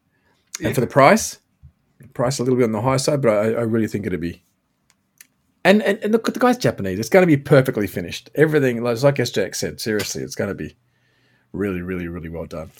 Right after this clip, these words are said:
Speaker 2: Um, I would say I'm gonna ignore the fact that I don't like. I'm just gonna pretend that I like,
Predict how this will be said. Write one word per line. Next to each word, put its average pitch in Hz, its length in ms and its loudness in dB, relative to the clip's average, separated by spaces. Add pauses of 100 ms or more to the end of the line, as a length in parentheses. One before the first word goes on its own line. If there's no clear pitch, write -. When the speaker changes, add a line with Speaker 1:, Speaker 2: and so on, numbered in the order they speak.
(720)
Speaker 2:
Um, 78 400 -14 (1120)
I 165 800 8
would 156 260 2
say 139 840 4 (1600)
I'm 151 100 -2
gonna 220 120 6
ignore 151 300 8
the 131 80 4
fact 123 220 6
that 104 120 2
I 135 140 8
don't 117 180 4
like. 117 240 4
I'm 131 100 2
just 180 140 0
gonna 131 140 2
pretend 117 340 0
that 104 80 2
I 110 140 6
like, 107 360 0